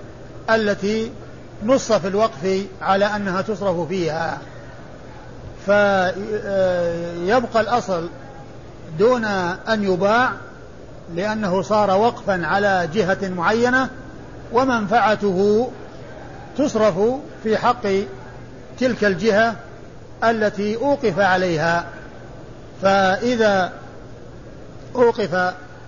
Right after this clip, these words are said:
مثلا دار على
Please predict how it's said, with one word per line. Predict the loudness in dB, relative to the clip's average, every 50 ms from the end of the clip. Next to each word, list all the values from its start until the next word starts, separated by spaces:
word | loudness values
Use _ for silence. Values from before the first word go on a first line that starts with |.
| -18 -18 -18 -18 -18 -18 -18 -18 -18 -14 -4 -2
مثلا | -2 0 0 0 0 -2 -2 -6 -8 -10 -12 -14 -14 -10 0 2
دار | 4 6 6 4 4 2 -2 -8 -14 -18 -18 -18 -18 -18 -18 -18 -18 -18 -18 -18 -18 -18 -18 -18 -18 -18 -18 -18 -18 -18 -18 -18 -18 -18 -12 -6
على | -2 2 2 4 4 4 4 4 2 2 0